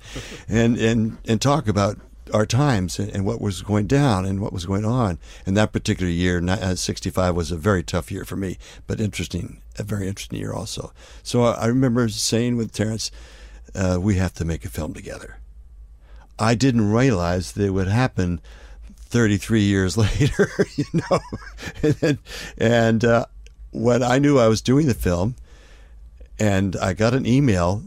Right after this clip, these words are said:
from Stamp, who said, "This is going to be so fun to see you again. It's been such a long time, and I wonder if you remember what we were talking about. May I give you a, a hint?" And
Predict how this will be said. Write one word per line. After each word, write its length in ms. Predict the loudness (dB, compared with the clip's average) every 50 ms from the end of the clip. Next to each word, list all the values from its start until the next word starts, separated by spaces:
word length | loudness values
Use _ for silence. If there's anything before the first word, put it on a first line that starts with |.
| -14 -16
from 760 | -16 -14 -12 -4 0 2 2 4 2 2 0 -2 -4 -8 -14 -18 -20 -20 -18 -14
Stamp, 460 | -12 -6 -2 0 0 0 0 -4 -6 -12 -20 -20 -20 -20 -20 -20 -20 -20 -20 -20 -20 -20 -20 -20 -20 -16 -8
who 80 | -8 -6
said, 280 | -2 0 0 0 -2 -6 -16 -18 -20 -20 -20 -20 -20 -20 -20 -20 -16 -10
"This 280 | -6 -2 -2 -2 -2
is 60 | -2 -4
going 200 | -2 0 0 2
to 80 | 0 0
be 160 | 0 0 0
so 220 | 0 0 0 0
fun 220 | 0 2 0 2 2
to 100 | 0 0
see 200 | -2 0 0 2
you 120 | 2 2
again. 260 | 2 2 2 2 2
It's 140 | 2 0 -2
been 140 | -4 -4 -4
such 320 | -2 0 -2 0 0 0
a 40 | -2
long 260 | -2 0 0 0 -2
time, 360 | -2 0 0 2 2 0 -2 -4 -8 -20 -20 -20 -20 -14 -6
and 300 | -2 0 0 0 0 -4 -8 -18 -16 -6 -2
I 100 | 0 2
wonder 240 | 4 4 4 2 2
if 140 | 0 2
you 100 | 0 2
remember 380 | 2 2 2 2 2 4 2 0
what 200 | 0 0 -2 -2
we 80 | 0 0
were 80 | -2 -2
talking 360 | 0 0 0 0 0 -2 -4 -4
about. 280 | -2 -4 -6 -8 -10 -12 -16 -20 -16 -6
May 200 | 0 2 4 4
I 100 | 4 4
give 260 | 2 2 2 0 2 2
you 280 | 2 2 2 0 0
a, 80 | -2 -4 -8 -16 -18 -16 -10 -8
a 20 | -4
hint?" 380 | -2 0 0 0 -2 -4 -12 -14 -14 -18 -20 -20 -20 -20 -20 -14 -6 -4
And 280 | -2 -2 -2 -4 -8